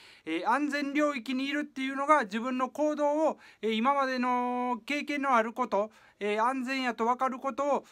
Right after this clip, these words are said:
することが安全領域の中にいることなんですけども、その外に行くことによって、えー、その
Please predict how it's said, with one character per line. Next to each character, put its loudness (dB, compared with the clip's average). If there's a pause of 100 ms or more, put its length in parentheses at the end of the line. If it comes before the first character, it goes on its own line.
(140)
す -12
る -4
こ -2
と 2
が 0
安 0
全 0
領 2
域 -8
の -2
中 2
に -2
い -4
る -4
こ -6
と -8
な -8
ん -10
で -10
す -18
け -8
ど -6
も、 -8 (200)
そ 2
の 4
外 0
に -2
行 -16
く -20
こ 0
と 0
に -2
よ 0
っ -18
て、 -2 (260)
え 0
ー、 -14
そ -8
の -6